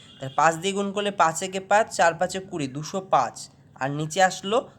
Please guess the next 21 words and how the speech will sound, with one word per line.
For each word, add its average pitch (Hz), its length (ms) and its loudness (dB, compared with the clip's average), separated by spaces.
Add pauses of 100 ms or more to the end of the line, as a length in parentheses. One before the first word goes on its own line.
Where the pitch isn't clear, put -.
পাঁচ 156 200 2
দুগুণে 175 320 -4
দশ, 123 500 0 (440)
তাহলে 131 180 0
দুশো 160 400 -4
পাঁচ 196 380 4
আসলো 196 340 0
আর 196 140 8
দুশো 175 280 -8
তেতাল্লিশ 190 500 -2
আসলো। 190 340 -6 (400)
দুশো 156 340 0
পাঁচ 190 320 6
আর 185 80 8
দুশো 175 260 -4
তেতাল্লিশের 185 500 -2
যদি 180 180 -10
ক্যালকুলেশন 175 640 -4
করি 180 180 -10
কত 165 220 -2
হবে? 190 280 -2